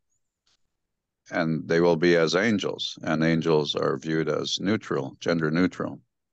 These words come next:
usually. And so in heaven, uh,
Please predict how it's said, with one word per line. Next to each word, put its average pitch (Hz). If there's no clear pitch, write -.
usually. 87
And 78
so 110
in 117
heaven, 117
uh, 78